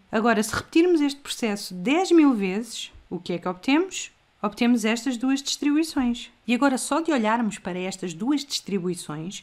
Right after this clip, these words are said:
conseguimos perceber visualmente que aqui, quando o n é maior, temos uma distribuição mais concentrada junto à média. É mais concentrada do que quando tínhamos o n igual a dezasseis. E agora vamos olhar para o desvio padrão de cada uma destas distribuições.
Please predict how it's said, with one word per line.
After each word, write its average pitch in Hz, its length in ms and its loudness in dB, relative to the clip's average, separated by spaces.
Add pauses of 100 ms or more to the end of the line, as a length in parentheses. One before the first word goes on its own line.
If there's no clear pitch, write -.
(200)
conseguimos 226 460 0
perceber 190 420 -4
visualmente 190 880 -2
que 220 160 0
aqui, 220 400 0
quando 190 260 -2
o 185 80 0
n 220 200 4
é 175 40 0
maior, 180 520 0
temos 277 280 4
uma 277 140 6
distribuição 254 640 -2
mais 277 340 2
concentrada 247 680 0
junto 196 240 0
à 208 80 2
média. 175 400 -2 (160)
É 175 100 -2
mais 190 280 0
concentrada 214 640 0
do 220 140 -4
que - 160 -12
quando 311 300 0
tínhamos 233 400 2
o 180 120 -2
n 175 200 -2
igual 160 220 -4
a 165 60 -4
dezasseis. 175 640 -8 (140)
E 196 100 0
agora 269 220 4
vamos 320 160 4
olhar 202 360 0
para 220 180 -2
o - 20 -2
desvio 208 380 0
padrão 214 340 0
de 240 80 -4
cada 254 180 2
uma 277 200 6
destas 247 340 -2
distribuições. 208 1120 -4